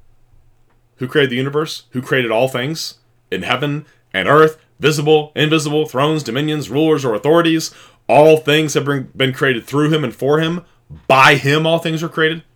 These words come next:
Jesus Christ. But what is, what is, uh, what does Genesis one one say? "In the beginning God created the heavens and the earth," but here Jesus created the heavens and the earth and everything in it. Because Jesus is Yahweh.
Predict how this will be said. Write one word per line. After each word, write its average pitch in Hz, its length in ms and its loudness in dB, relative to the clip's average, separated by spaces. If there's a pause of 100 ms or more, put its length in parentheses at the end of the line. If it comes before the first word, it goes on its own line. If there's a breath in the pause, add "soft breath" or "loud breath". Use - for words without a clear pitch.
Jesus 98 260 -10
Christ. - 360 -14 (1000)
But 117 80 -12
what 143 140 -2
is, - 520 -8
what 135 140 -6
is, 156 160 -6
uh, 135 200 -4 (800 soft breath)
what 117 80 -6
does 143 140 -4
Genesis 139 360 -8
one 123 160 -6
one 143 120 -8
say? 143 200 -8
"In - 60 -10
the 110 80 -6
beginning 117 300 -6
God 107 260 -2
created 92 220 -6
the 92 60 -12
heavens 101 240 -12
and 90 80 -14
the 98 60 -8
earth," 90 220 -8
but - 180 -16
here 107 200 -8
Jesus 95 800 -12
created 71 340 -12 (260)
the 82 80 -14
heavens 73 360 -16 (180)
and 80 100 -12
the 76 100 -14
earth 71 260 -16 (320)
and 82 100 -8
everything 80 280 -12
in 76 100 -16
it. - 120 -20 (1000)
Because - 260 -14
Jesus - 520 -12
is - 380 -10 (180)
Yahweh. 65 340 -16